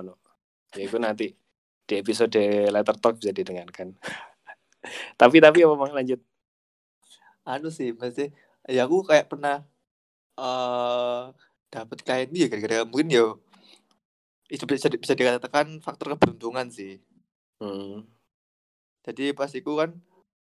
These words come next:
Speaker 2: eh, ada klien luar sih.
Speaker 1: Iya.
Speaker 2: Dan dia ngasih tahu portofolioku pas,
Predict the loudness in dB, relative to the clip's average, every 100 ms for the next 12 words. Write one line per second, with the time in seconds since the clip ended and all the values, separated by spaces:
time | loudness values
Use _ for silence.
0 | _ _ _ _ _ _ _ _ -8 -4
1 | -4 -4 -6 -8 -10 -10 -8 -8 -6 -2
2 | -2 -2 -10 -14 -18 _ _ _ _ _
3 | -6 -4 -4 -10 _ _ _ _ -16 -8
4 | -4 -4 -8 _ _ _ -12 -10 -6 -4
5 | -4 -8 -10 -8 -6 -8 -10 -10 -8 -10
6 | -6 -6 -6